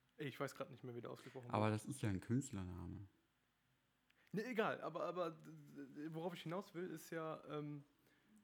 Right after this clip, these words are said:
Speaker 1: ich will auf was anderes hinaus, weil ich will nämlich darauf hinaus, dass würdest du, wenn du jetzt wissen würdest, dass Eminem anders ausgesprochen wird, was er ja wird, würdest du den dann weiterhin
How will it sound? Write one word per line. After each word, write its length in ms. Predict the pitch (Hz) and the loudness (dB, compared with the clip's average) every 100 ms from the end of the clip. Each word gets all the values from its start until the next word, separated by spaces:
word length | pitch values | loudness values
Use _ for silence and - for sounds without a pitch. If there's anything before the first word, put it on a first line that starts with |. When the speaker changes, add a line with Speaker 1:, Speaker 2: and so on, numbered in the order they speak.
| _ _ _ _ _ _ _ _ _ _ - - | _ _ _ _ _ _ _ _ _ _ -18 -6
Speaker 1:
ich 200 | 160 170 | -2 0
will 80 | |
auf 80 | - | 0
was 100 | 151 | 0
anderes 220 | 175 143 | -2 -2
hinaus, 160 | 135 123 - - | -2 -6 -10 0
weil 140 | 147 143 | 4 4
ich 60 | |
will 80 | 147 | 4
nämlich 160 | 170 151 | 0 0
darauf 180 | 147 139 | -2 -2
hinaus, 220 | 151 147 | -2 -2
dass 280 | 147 - - _ _ _ _ _ _ _ - | -4 -6 -10 _ _ _ _ _ _ _ -12
würdest 600 | 127 185 208 185 - - | 0 2 2 -2 -6 -2
du, 180 | 214 175 | 0 2
wenn 120 | 170 | 4
du 80 | 160 | 4
jetzt 260 | 151 - | 2 -2
wissen 360 | 165 185 175 135 | -6 -2 -4 -2
würdest, 600 | 135 139 156 196 - - - | 0 0 -2 -4 -10 -8 -4
dass 160 | 139 | -4
Eminem 680 | - 165 185 170 151 180 180 - | -4 -2 0 0 -2 -4 -8 -4
anders 260 | 160 160 | 0 0
ausgesprochen 720 | - 165 - - - 135 131 190 _ - | -2 -6 -10 -12 -10 -10 -14 -18 _ -8
wird, 260 | 135 156 - 135 | -6 -6 -6 -8
was 140 | 131 | 2
er 60 | 143 | 2
ja 100 | 123 | 4
wird, 280 | 127 156 - _ _ _ _ _ _ _ _ _ - _ _ _ _ - | 2 2 -2 _ _ _ _ _ _ _ _ _ -20 _ _ _ _ -2
würdest 320 | 156 143 - | 0 0 -4
du 80 | 165 | -4
den 160 | 160 151 | 0 2
dann 200 | 147 131 | 0 2
weiterhin 500 | 143 147 139 139 | 0 0 -2 -2